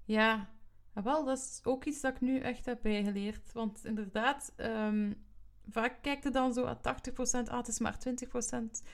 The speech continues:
polyester, ik ga het er nog doordoen, hè, want dan is er toch, oké, bij het wassen komen er microvezels, maar misschien wel wat minder dan bij een honderd procent polyester. Maar als ik het nu goed begrijp,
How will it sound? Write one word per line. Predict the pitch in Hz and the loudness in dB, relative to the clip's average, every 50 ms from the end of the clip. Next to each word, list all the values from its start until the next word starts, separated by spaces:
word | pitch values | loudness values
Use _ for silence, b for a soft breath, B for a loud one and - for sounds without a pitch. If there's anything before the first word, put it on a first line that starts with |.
| b b b b | b b b b
polyester, | - 233 226 226 240 262 254 - - 254 | 2 4 4 6 4 4 2 -2 -6 -8
ik | - - - | -10 -10 -4
ga | - 233 | -4 -4
het | 233 233 | -2 0
er | 226 | 2
nog | 214 214 208 214 | 2 2 2 2
doordoen, | - 220 233 262 277 277 277 294 269 269 262 | 0 2 2 4 2 4 4 4 6 4 4
hè, | 254 247 262 277 | 4 2 0 2
want | 262 240 220 214 | 2 0 0 0
dan | 226 220 214 | 0 0 0
is | 220 214 - | 0 0 -2
er | 208 - | -6 -4
toch, | - 247 254 - - B B B B B B B | -2 -2 -2 -2 -6 B B B B B B B
oké, | - 233 - - 285 285 294 302 277 233 | 8 8 10 10 10 8 8 6 4 6
bij | 226 240 | 6 6
het | 233 233 - | 6 6 6
wassen | 240 247 262 - - 277 | 4 6 6 4 2 2
komen | - 262 254 240 247 233 | 2 4 4 6 6 4
er | 233 208 | 4 4
microvezels, | 240 247 - - 262 254 - 262 262 269 269 262 254 247 - - - - - - - - - - - | 2 0 0 0 0 6 8 8 8 8 4 0 -2 -2 -4 -2 -2 -2 0 -2 -4 -8 -10 -14 -10
maar | - 214 226 233 233 233 | -2 2 2 4 6 6
misschien | 240 226 - - 254 247 | 6 6 10 12 12 12
wel | 233 233 240 247 | 12 12 12 12
wat | 233 208 202 | 12 12 12
minder | 214 233 247 247 247 220 | 12 12 12 12 12 10
dan | 226 220 220 | 10 10 12
bij | 214 202 | 12 12
een | 202 196 170 | 10 10 8
honderd | 185 220 233 233 - | 10 10 12 12 12
procent | - 196 - - 202 202 196 - - | 12 12 12 12 10 4 2 0 6
polyester. | - 208 202 208 233 - - 208 202 | 8 8 8 10 6 6 6 8 10
Maar | 220 233 | 12 12
als | 240 - | 12 10
ik | 220 - | 8 8
het | 226 - | 8 8
nu | 226 247 240 | 10 12 12
goed | - - - 349 359 | 12 12 12 12 12
begrijp, | 339 - - - - - 220 226 254 320 392 - | 12 12 10 6 0 0 2 4 6 4 4 4